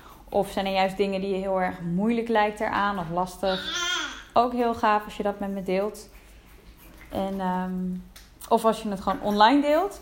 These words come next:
dan kan je er natuurlijk nog veel meer andere vrouwen ook mee inspireren.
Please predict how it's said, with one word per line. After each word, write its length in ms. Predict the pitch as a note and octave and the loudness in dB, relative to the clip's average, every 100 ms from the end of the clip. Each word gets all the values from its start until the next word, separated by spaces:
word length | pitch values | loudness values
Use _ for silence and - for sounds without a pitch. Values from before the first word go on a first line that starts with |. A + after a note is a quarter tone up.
| - | -10
dan 120 | G#3+ | -6
kan 140 | G3+ | -2
je 60 | G3 | -2
er 100 | G3 | -2
natuurlijk 320 | F#3+ G3 G3 | -6 -4 -4
nog 140 | F#3+ - | -6 0
veel 260 | - D#4 | 4 6
meer 180 | C4+ - - | 4 0 -4
andere 460 | - B3 B3 B3 A#3+ - - | 0 2 2 0 -2 -8 -20
vrouwen 520 | - - A3 A#3+ A#3 | -6 4 6 6 6
ook 120 | A3+ | 2
mee 140 | A3+ - | 0 -2
inspireren. 680 | A#3 - G#3+ G#3+ G#3+ A#3 | -4 -4 -4 -2 -2 -4